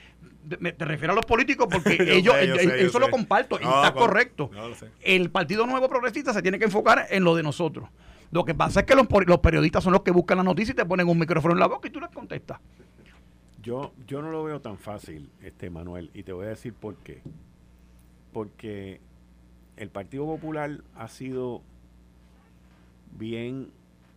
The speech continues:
Speaker 3: castrante de sus presidentes,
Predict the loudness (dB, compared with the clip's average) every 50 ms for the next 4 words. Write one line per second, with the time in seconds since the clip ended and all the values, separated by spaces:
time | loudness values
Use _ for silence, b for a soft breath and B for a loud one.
0 | _ _ _ _ _ _ _ _ _ _ _ _ -10 -10 -10 -10 -12 _ -6 -4
1 | -4 -2 -4 -4 -4 -4 -2 -2 -2 -4 -4 -6 -8 -8 -8 -10 -10 -10 -12 -14
2 | -12 -14 -14 -16 -20 -20 -20